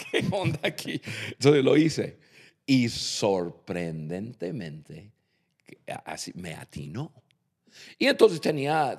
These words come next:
tenía, pues, obviamente la explicación ahí, que tenía que ver con precisamente lo que estamos hablando. Ahora, eso tiene que ver con la forma que pensamos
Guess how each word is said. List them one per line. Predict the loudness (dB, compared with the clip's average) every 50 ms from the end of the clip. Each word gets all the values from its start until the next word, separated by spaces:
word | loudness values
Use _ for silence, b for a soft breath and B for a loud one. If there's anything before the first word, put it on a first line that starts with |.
| -6
tenía, | -6 -4 -4 -2 -4 -4 -4 -6
pues, | -6 -6 -6 -4
obviamente | -4 -4 -4 -4 -6 -6 -6 -6 -6
la | -6 -6
explicación | -8 -10 -12 -12 -12 -12 -10 -12 -12 -10 -10 -10 -10 -8
ahí, | -6 -6 -6 -8 -10 -14 _ _ _ -10
que | -6 -6 -6
tenía | -6 -6 -8 -6 -6 -6 -8 -10 -10
que | -8 -8 -8
ver | -8 -8 -12 -12
con | -12 -12 -12 -12 -12
precisamente | _ -14 -12 -12 -10 -12 -10 -10 -12 -12 -12 -14 -14
lo | -16 -16
que | -16 -16
estamos | -16 -16 -14 -14 -12 -10
hablando. | -8 -6 -6 -6 -6 -8 -8 -4
Ahora, | -4 -4 -4 -6 B B B B B B
eso | -6 -4 -4 -4
tiene | -4 -4 -4 -4 -4
que | -2 -2 -2
ver | 0 2 2 2 0 -2 -6 -16 _ _ _ -10
con | -2 2 2 2 2 0 -4
la | -6 -8 -6
forma | -4 -2 -2 -2 -2 -4 -6
que | -4 -6
pensamos | -4 -4 -4 -6 -6 -8 -10 -10 -10 -10 -10 -12 -12